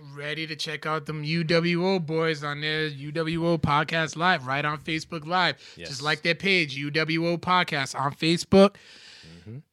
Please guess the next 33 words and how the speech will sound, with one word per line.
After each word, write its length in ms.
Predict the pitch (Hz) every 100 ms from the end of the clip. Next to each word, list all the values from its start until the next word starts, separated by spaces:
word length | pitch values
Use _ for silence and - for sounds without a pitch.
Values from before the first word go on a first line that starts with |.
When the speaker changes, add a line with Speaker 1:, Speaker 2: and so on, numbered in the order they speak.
| -
Speaker 1:
And 280 | 156 151
get 200 | 147 165
them 140 | 180 180
shovels 480 | - 170 185 190 156
ready 360 | 160 151 143
'cause 180 | 127 135
it's 160 | 139 143
gonna 240 | 151 156
be 200 | 147 160
a 60 | 156
doozy. 480 | 151 175 143 143 - _ - - _
Speaker 2:
That's 320 | - 95 101 -
right. 380 | 113 123 92
Yo, 340 | 90 101 95 90
um, 360 | 90 92 90
the 120 | 90 -
first 360 | - 120 -
ever 220 | 131 127 101
live 400 | 90 107 107 -
episode 420 | 104 - - 110
of 100 | 101
the 80 | 87
U 240 | 85 101
W 360 | 101 104 98 98
O 80 | 95
Podcast. 1000 | - - 110 107 - 117 117 117 - - -
Uh, 200 | 90 82
Brian 480 | - 110 104 101 95
Lopes, 320 | 107 107 -
Kyle 320 | - 107 95
Chapman, 460 | - - 101 98 98
Eddie 220 | 98 98
Ortiz, 460 | 92 - 107 104 98